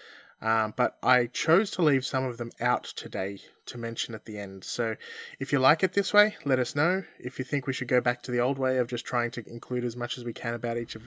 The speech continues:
i-, ability while we're talking about the abilities, let us know. Either way, it's all the same thing.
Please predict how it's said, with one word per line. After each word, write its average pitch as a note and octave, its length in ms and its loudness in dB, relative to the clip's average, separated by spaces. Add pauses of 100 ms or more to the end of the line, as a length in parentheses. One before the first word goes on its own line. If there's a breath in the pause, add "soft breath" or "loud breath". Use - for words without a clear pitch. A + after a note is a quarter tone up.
i-, B2 60 -4 (100)
ability B2+ 560 -4 (300 loud breath)
while G#2+ 160 -4
we're G#2 60 -6
talking C#3+ 300 -4
about C#3+ 140 0
the D#3 100 -2
abilities, E3 480 -2 (360 loud breath)
let E3+ 80 6
us D#3 160 2
know. D#3 220 2 (280 soft breath)
Either D#3 180 6
way, C3 220 2 (120)
it's E3 180 -4
all D#3+ 80 4
the C3+ 100 -2
same A2 240 -4
thing. B2 300 -6